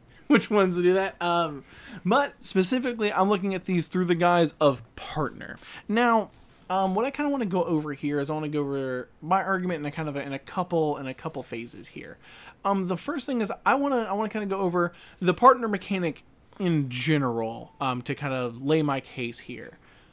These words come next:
Um, partner, there's got, I've, uh, as an aside, there may be, like, a better way to kind of segue that argument. We've established what companion is. Uh,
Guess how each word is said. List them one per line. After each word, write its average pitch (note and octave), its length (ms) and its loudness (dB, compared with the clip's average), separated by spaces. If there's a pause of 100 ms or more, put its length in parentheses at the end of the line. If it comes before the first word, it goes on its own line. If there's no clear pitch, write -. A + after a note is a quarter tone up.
(180)
Um, C3 500 0 (300)
partner, C#3 640 0 (880)
there's F#3+ 160 0
got, A#3+ 240 -2
I've, F3 280 -4
uh, D3 460 0 (300)
as E3 180 4
an E3 100 2
aside, D#3+ 480 -2
there D3 140 -2
may F#3 140 0
be, G#3 180 -2
like, D3+ 160 -2
a C3+ 80 -4 (140)
better F3+ 240 0
way D#3 180 -2
to C#3+ 80 -2
kind C#3+ 220 -8
of B2 80 -8
segue D3 640 -2
that C3+ 160 -4
argument. A#2+ 420 -6
We've B2 140 -6
established E3 420 -4
what D#3+ 140 -4
companion D3+ 500 -4
is. A#2 720 -8 (3750)
Uh, C3+ 800 -6